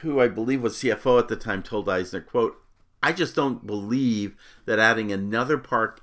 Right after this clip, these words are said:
is going to prompt our guests to extend their visits another day. At a time when we're already struggling,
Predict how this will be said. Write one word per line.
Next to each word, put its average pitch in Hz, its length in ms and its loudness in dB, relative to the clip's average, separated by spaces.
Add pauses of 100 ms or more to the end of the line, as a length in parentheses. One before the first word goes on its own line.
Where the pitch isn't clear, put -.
is 107 240 -2
going 107 440 -2
to - 140 -14
prompt 113 480 -4
our 101 140 -2
guests 85 460 -6
to 101 80 -4
extend 92 420 -4
their 90 100 0
visits 80 500 -10
another 85 340 -8
day. - 280 -12 (920)
At - 140 -2
a - 60 -6
time 127 560 0
when 107 180 0
we're 101 140 4
already 98 340 2
struggling, 98 600 -2